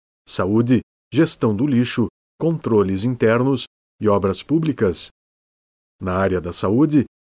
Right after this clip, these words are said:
as auditorias são realizadas em três municípios da região centro-oeste: Boa Esperança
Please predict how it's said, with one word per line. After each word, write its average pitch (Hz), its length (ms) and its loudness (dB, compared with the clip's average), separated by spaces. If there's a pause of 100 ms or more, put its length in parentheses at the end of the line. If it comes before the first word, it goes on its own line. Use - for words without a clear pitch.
(140)
as 117 140 0
auditorias 131 500 2
são 139 140 0
realizadas 117 680 0
em 113 120 -2
três 120 260 0
municípios 113 560 -2
da 107 100 -2
região 107 400 0
centro-oeste: 110 840 0 (720)
Boa 113 320 4
Esperança 123 800 0